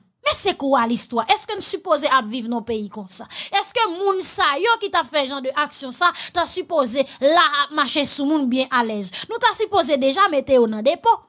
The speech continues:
Mais son pays qui bâti sous coquin. N'importe décision pral prend. Moun qui mange l'argent l'État mal, l'on pral prend décision contre yo, eh bien rapidement au douce persécution politique.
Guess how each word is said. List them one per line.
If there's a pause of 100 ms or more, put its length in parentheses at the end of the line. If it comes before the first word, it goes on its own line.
(280)
Mais
son
pays
qui
bâti
sous
coquin. (540)
N'importe
décision
pral
prend. (180)
Moun
qui
mange
l'argent
l'État
mal, (200)
l'on
pral
prend
décision
contre
yo, (160)
eh
bien
rapidement
au
douce (120)
persécution
politique.